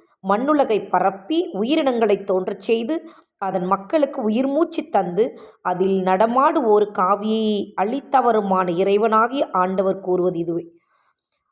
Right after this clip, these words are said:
அப்ப இந்த வார்த்தைகள்லாம் கூறுறது யாருன்னு நமக்கு வந்து சொல்றாங்க பாரு. "ஆண்டவராகிய நான் நீதி நிலைநாட்டுமாறு உம்மை அழைத்தேன்." நீதி நிலைநாட்ட வந்தவர் நம் ஆண்டவர் இயேசு கிறிஸ்து. அன்பை விதைத்தவர்,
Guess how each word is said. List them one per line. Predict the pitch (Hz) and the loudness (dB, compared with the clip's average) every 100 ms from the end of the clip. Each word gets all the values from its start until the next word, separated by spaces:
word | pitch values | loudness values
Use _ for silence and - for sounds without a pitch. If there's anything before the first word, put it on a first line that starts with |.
| _ | _
அப்ப | - 185 - 202 | -8 -8 -4 -4
இந்த | 185 190 | 0 2
வார்த்தைகள்லாம் | 202 285 - 233 277 285 - | 2 0 0 0 0 -2 -4
கூறுறது | 240 254 269 262 254 277 | -4 0 2 2 2 0
யாருன்னு | 240 220 240 254 262 311 | 2 4 4 2 2 0
நமக்கு | 320 240 226 | -2 -2 0
வந்து | 202 202 202 | 0 0 -2
சொல்றாங்க | 180 190 185 175 | -2 0 -2 -2
பாரு. | 165 170 170 - _ _ _ _ | -4 -4 -6 -12 _ _ _ _
"ஆண்டவராகிய | 208 262 320 302 311 311 311 233 | -4 0 2 4 2 2 2 2
நான் | 196 220 190 190 254 | 2 2 2 0 -4
நீதி | 277 214 247 240 233 | -4 -2 -2 -2 0
நிலைநாட்டுமாறு | 202 202 226 240 240 254 247 | 2 2 2 0 -2 0 2
உம்மை | 262 240 254 302 339 294 | 2 0 -4 -2 2 2
அழைத்தேன்." | 240 226 220 240 220 170 - - _ _ _ _ _ - | 2 0 0 0 0 -2 -12 -20 _ _ _ _ _ -8
நீதி | 190 226 240 | -4 -2 0
நிலைநாட்ட | 214 214 226 247 247 | 2 2 2 0 -2
வந்தவர் | 269 214 196 226 | -4 -2 2 2
நம் | 214 190 | 2 -2
ஆண்டவர் | 185 185 185 | -2 0 -2
இயேசு | 175 - | -2 -6
கிறிஸ்து. | - 185 180 - | -8 -8 -8 -4
அன்பை | 180 190 247 262 | -2 -2 0 0
விதைத்தவர், | 196 185 202 208 170 175 | 0 -4 -4 -2 -2 -4